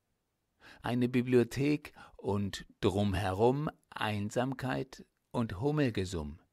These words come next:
Im Stall zwei Ponys,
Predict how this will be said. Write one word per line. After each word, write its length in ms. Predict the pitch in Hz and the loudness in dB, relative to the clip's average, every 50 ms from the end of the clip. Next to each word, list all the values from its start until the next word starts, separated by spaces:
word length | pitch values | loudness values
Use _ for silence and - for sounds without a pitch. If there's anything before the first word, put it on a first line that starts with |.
| _ _ _ _ _ _ _ _ _ _ _ _ _ _ _ - - _ _ _ _ _ _ _ _ - | _ _ _ _ _ _ _ _ _ _ _ _ _ _ _ -20 -20 _ _ _ _ _ _ _ _ -10
Im 220 | 92 90 85 80 | -8 -8 -6 -6
Stall 580 | - - - - 90 95 110 123 135 156 175 - - _ _ _ _ _ | -6 -4 0 2 2 2 2 0 -2 -4 -6 -10 -16 _ _ _ _ _
zwei 720 | - - - 120 92 165 - 98 117 135 143 151 170 175 170 - _ _ | -10 -6 -6 -2 0 2 2 2 2 0 0 0 -2 -2 -4 -6 _ _
Ponys, 600 | - - 123 107 85 73 67 62 - - - - | 2 4 4 4 2 -2 -6 -10 -10 -12 -14 -14